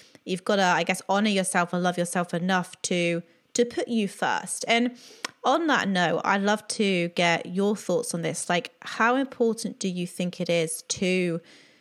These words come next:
to, to honor yourself, to, to love yourself and, and to put yourself as the priority each day? Is, is that part of the, you know, you talk about, you know, building a, you know, an, an amazing human. Is that, is that sort of the foundation there, like, putting yourself first each day?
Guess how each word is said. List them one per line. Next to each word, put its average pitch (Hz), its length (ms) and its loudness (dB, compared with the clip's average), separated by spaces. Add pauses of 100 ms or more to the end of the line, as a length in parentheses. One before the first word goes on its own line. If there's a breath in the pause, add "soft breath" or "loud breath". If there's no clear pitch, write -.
(680 loud breath)
to, 330 320 2
to 262 340 2
honor 214 220 2
yourself, 185 580 0
to, 226 400 2
to 240 260 0
love 196 200 2
yourself 180 480 0
and, 180 200 0
and 180 200 -2
to 190 100 -2
put - 240 0
yourself 180 480 0
as 180 140 -4
the 170 160 0
priority 180 540 0
each - 260 -4
day? 165 340 0
Is, 202 200 0
is 190 200 -4
that 185 380 2 (160)
part 185 300 2
of 180 200 -2
the, 175 300 4 (420 loud breath)
you 196 80 -2
know, 165 80 2
you 180 140 -2
talk 180 260 -4
about, 170 300 0
you 170 80 0
know, 160 100 -2
building 175 380 2
a, 160 240 0 (340)
you 175 120 -2
know, 151 100 -2 (100)
an, 165 480 -4
an 180 80 -6
amazing 180 380 -2
human. 190 480 2
Is 202 220 -2
that, 214 200 2
is 190 140 0
that 196 180 4
sort 196 140 -4
of 180 80 -2
the 190 60 2
foundation 180 720 0
there, 196 340 2
like, 190 200 0
putting 185 240 -2
yourself 175 380 -2
first 170 300 -2
each 165 180 -6
day? 196 320 -2